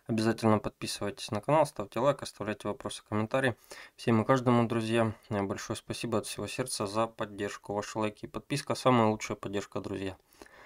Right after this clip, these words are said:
Итак, по-, погнали, пробежимся по, э, по объявлению, как обычно, и посмотрим, что на самом деле. Новый сезон Крепости Пустоты. Э, есть определённые планы по этой локации, друзья, но надо время потестить. М,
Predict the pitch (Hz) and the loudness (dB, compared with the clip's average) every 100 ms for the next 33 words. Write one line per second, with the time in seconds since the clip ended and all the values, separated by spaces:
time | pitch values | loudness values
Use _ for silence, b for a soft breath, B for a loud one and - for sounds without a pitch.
0 | B B B _ - - - _ 127 123 | B B B _ -2 0 -2 _ 4 6
1 | 117 113 135 156 156 113 - 120 117 113 | 4 4 4 6 6 4 0 -2 -2 0
2 | 120 - 110 - 117 117 107 B B B | -2 -2 -8 -4 2 4 2 B B B
3 | _ _ _ _ _ - 135 113 - 117 | _ _ _ _ _ -2 0 0 0 0
4 | 113 123 143 139 120 - - 110 113 - | 2 4 6 6 4 -2 -6 -4 -4 -2
5 | 113 - 120 143 135 117 110 - 127 110 | -2 -2 -4 -2 0 -2 -2 -2 2 4
6 | 110 113 - 113 113 107 104 107 101 101 | 4 4 4 4 6 4 2 -2 -6 -14
7 | _ - 127 120 110 - 113 120 113 117 | _ 2 6 6 4 0 4 4 4 2
8 | 113 - - - - - - 110 - 160 | 0 -4 -6 -6 -6 -8 -2 -2 2 4
9 | 180 151 B B B - 110 110 117 - | 4 0 B B B 0 2 6 4 2
10 | 117 - 107 110 107 107 107 - 143 160 | -2 -2 -2 2 4 4 2 4 4 6
11 | 147 131 110 - 117 117 113 110 113 110 | 6 6 2 2 2 2 0 0 0 0
12 | 110 113 - - 104 107 104 107 107 104 | 0 0 -2 -6 -4 -4 -4 2 2 4
13 | 120 110 107 101 98 107 104 98 104 - | 4 6 4 2 0 0 0 -2 -6 -4
14 | 143 - - - 110 101 101 | -4 -4 -10 -6 -6 -4 -6